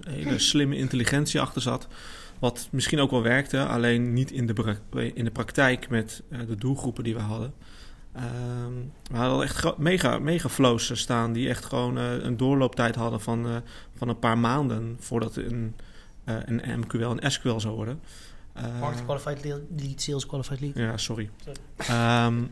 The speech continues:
Speaker 2: <laughs>
Speaker 1: maar ja, dat bleek gewoon dat het gewoon te ingewikkeld werd.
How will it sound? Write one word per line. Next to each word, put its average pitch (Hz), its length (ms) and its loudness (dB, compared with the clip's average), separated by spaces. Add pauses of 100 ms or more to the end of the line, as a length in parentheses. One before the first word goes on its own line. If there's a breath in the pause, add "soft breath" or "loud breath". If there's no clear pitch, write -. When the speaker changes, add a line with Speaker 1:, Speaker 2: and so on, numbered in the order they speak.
(680 loud breath)
Speaker 2:
<laughs> - 840 -14
Speaker 1:
maar 131 280 2
ja, 131 320 4
dat 139 220 0
bleek 165 220 8
gewoon 123 240 2
dat 123 120 4
het 123 120 -4
gewoon 120 260 2
te - 120 0
ingewikkeld 127 540 2
werd. - 260 -4